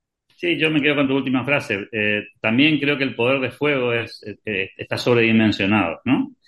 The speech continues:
Me parece que todos tenemos acceso a las redes sociales, pero lo que vos ves y lo que yo veo no es lo mismo, por esta cuestión de los algoritmos.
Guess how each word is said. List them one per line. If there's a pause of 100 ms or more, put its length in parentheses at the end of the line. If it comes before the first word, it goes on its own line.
(260)
Me
parece
que
todos
tenemos
acceso
a
las
redes
sociales,
pero (140)
lo
que
vos
ves
y
lo
que
yo
veo
no
es
lo
mismo, (400)
por
esta
cuestión
de
los
algoritmos.